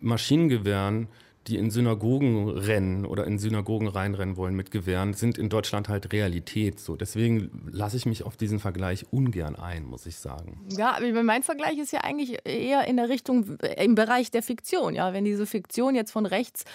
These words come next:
Speaker 2: aufgemacht wäre, müssten sie ja sagen, weil sie ja für die Kunstfreiheit sind, äh, „Ich darf das.“ Aber da
Speaker 1: Es gibt,
Speaker 2: dürfte
Speaker 1: äh, dieses,
Speaker 2: jemand
Speaker 1: es
Speaker 2: anders das ähnlich mit anderen Protagonisten auch und am Ende steht dann Militanz. Ich finde, das ist eigentlich voll so eine, also eben genau eine Frage ist, wie setzen
Speaker 1: Naja,
Speaker 2: wir uns
Speaker 1: das
Speaker 2: öffentlich
Speaker 1: nee.
Speaker 2: auseinander und was für einen
Speaker 1: <laughs>
Speaker 2: Standard wollen wir da haben?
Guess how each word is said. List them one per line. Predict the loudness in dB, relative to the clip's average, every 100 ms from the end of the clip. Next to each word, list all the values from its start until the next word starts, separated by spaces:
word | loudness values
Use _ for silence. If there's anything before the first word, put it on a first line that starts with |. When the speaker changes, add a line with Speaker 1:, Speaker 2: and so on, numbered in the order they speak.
| -12 0
Speaker 2:
aufgemacht | 2 4 2 2 2 0
wäre, | 4 6
müssten | 6 6 4 4
sie | 4
ja | 4
sagen, | 4 2 0 0 -4 -6 -6
weil | 2 4
sie | 6
ja | 4
für | 2
die | 0
Kunstfreiheit | 2 2 2 0 2 2 2 0
sind, | 0 0 -2 -8 -18 -4
äh, | 2 4 6 4
„Ich | 2 2 2
darf | 2 2 2
das.“ | 2 2 -2 -14 _ _ _ 0
Aber | 2 4
da | 6
Speaker 1:
Es | 6
gibt, | 6
Speaker 2:
dürfte | 6 6
Speaker 1:
äh, |
dieses, | 8 8
Speaker 2:
jemand | 8 8
Speaker 1:
es | 6
Speaker 2:
anders | 6 4 4
das | 2 4
ähnlich | 4 6 6 6 2 -6 -14 2
mit | 4 4
anderen | 4 4 6 4
Protagonisten | 4 4 4 6 6 6 0
auch | 4 4 4
und | 2
am | 2 4
Ende | 2 2
steht | 0 0 2
dann | 2
Militanz. | 0 -2 -2 -2 0
Ich | 2
finde, | 4 4
das | 4 2
ist | 0
eigentlich | 2 2 2
voll | 2 2
so | 4
eine, | 4 4 2
also | 2
eben | 2 4 4
genau | 4 4 4
eine | 2
Frage | 0 2 2 2
ist, | 0 0 2
wie | 2
setzen | 4 4
Speaker 1:
Naja, | 4 4
Speaker 2:
wir | 6 4
uns |
Speaker 1:
das | 4
Speaker 2:
öffentlich | 4 4 6
Speaker 1:
nee. | 4
Speaker 2:
auseinander | 6 6 6 6
und | 6 4
was | 4
für | 4
einen | 4 4
Speaker 1:
<laughs> | 4
Speaker 2:
Standard | 4 6 6 4 4
wollen | 2 4
wir |
da | 2 2
haben? | 2 0 -4